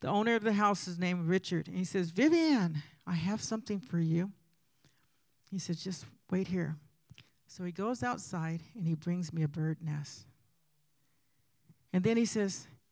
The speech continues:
"Vivian, I have something else for you." And he goes outside, and he brings me another bird nest.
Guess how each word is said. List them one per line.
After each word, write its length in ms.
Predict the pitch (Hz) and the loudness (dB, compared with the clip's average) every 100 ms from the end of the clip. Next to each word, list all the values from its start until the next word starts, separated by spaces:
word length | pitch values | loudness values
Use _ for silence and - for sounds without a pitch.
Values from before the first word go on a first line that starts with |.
| _ | _
"Vivian, 460 | 254 294 294 233 180 | 2 4 4 2 0
I 60 | |
have 160 | 196 196 | -2 -2
something 380 | 156 220 220 196 | -4 -4 -2 -2
else 200 | 240 233 | -2 -4
for 160 | - | 0
you." 280 | 202 175 151 - - _ _ _ _ | 4 4 4 0 -14 _ _ _ _
And 80 | 175 | -2
he 60 | 170 | 2
goes 280 | 196 208 | 2 2
outside, 400 | 208 208 - 208 | 0 -2 -2 -2
and 80 | - | 0
he 80 | 170 | 2
brings 340 | 165 185 170 | 2 2 0
me 80 | 175 | 0
another 400 | 165 156 165 180 | 0 2 2 2
bird 400 | 156 156 151 147 | 2 4 2 2
nest. 420 | 143 143 147 - | 0 -2 -4 -10